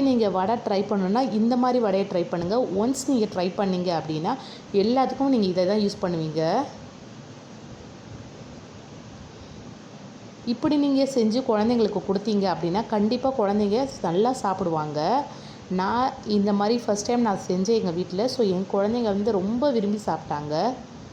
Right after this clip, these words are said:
சில குழந்தைங்களுக்கு வந்து கருப்பு கொண்டக்கடலை அந்த அளவுக்கு விரும்பி சாப்பிட மாட்டாங்க. நீங்க இப்படி செஞ்சு கொடுத்தீங்கன்னா குழந்தைங்க ரொம்ப விரும்பி சாப்பிடுவாங்க. So மறக்காம இதை நீங்க ட்ரை பண்ணணும்னு நான் ரொம்ப, ரொம்ப ரிக்வெஸ்ட் பண்ணி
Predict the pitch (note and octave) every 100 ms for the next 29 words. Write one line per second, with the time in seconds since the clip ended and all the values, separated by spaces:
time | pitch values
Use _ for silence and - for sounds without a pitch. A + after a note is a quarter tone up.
0 | - - - - - - - A3 A#3+ A#3
1 | B3+ C#4+ B3 A3 B3+ B3+ G#3+ A#3 C4 A3
2 | G3+ G3+ G3 A3 F#3+ F#3+ G3+ G#3+ G3+ G#3
3 | A3+ G3+ F3+ F3 E3 D#3+ F#3+ B3+ A3 F#3
4 | - B3+ - A#3+ C4 A3+ - F#3+ G3 B3+
5 | A#3 G#3 G#3+ G3+ F#3 A3 G3 F3 G3+ F3
6 | D#3+ D3+ D3 D3 F3 C#4+ - - - -
7 | G3+ F#3 A3+ B3 C#4+ C#4+ D4 G#3+ G#3 C4
8 | A#3+ B3+ C4 F3+ G3+ G#3+ G3 A#3+ A3+ F3+
9 | E3+ G3+ A#3+ C4+ B3 C4 G3+ - G3+ -
10 | F3+